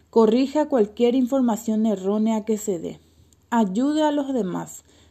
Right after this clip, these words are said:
Si puede, ofrézcase a ayudar a otros miembros de la comunidad que lo necesiten.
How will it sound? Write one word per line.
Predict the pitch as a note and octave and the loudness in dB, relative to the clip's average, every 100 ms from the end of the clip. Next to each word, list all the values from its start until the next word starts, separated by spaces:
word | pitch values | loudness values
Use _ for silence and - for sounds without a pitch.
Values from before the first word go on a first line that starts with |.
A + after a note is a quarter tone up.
| - | -12
Si | - A#3 | -2 -2
puede, | A#3 C4 B3 G3+ F3 - _ - | -2 0 0 -2 -6 -12 _ -10
ofrézcase | G#3+ - C4+ D4 D4+ D4+ C#4+ D#4+ D#4 D#4 | -8 -4 -2 -2 -2 -4 -4 -4 -6 -4
a | A#3 A3+ | 0 0
ayudar | A3 G#3 G3 G#3 A#3 - | 2 0 2 0 -2 -4
a | G#3+ - | -4 -2
otros | C4+ C#4+ C#4+ | -4 -2 0
miembros | A3+ A3 A3+ A3+ A#3+ | 2 4 2 2 0
de | A#3+ | -2
la | A#3+ | -4
comunidad | A#3+ A#3 A#3 F#3+ F#3+ | -2 0 2 0 -2
que | A3 | -2
lo | A3 G#3+ | -2 0
necesiten. | A3 G#3+ G3+ - A3+ E3+ D#3+ | -2 -2 -6 -2 -2 -4 -8